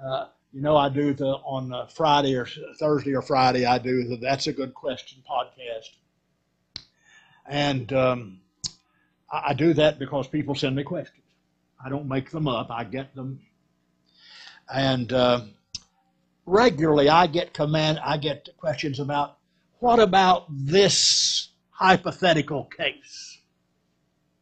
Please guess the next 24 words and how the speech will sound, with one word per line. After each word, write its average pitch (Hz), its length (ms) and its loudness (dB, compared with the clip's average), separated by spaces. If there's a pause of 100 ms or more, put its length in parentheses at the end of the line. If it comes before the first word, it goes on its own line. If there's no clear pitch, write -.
(2250)
Uh, 131 300 -6
I 147 180 -2
get 139 240 -4
them 135 180 -4
about, 135 400 -4
I 131 100 -6
got 160 180 -2
one 143 140 4
the 135 80 4
other 123 180 0
day 123 180 0
about, 117 460 -6
uh, 113 160 -8 (580)
"I 196 140 0
believe, 269 420 4
uh, 156 180 4
we 160 120 2
should 285 220 0
not 233 260 4
have 190 460 2
musical 170 460 -2
instruments 165 440 -8
in 117 100 -8
worship, 190 400 -2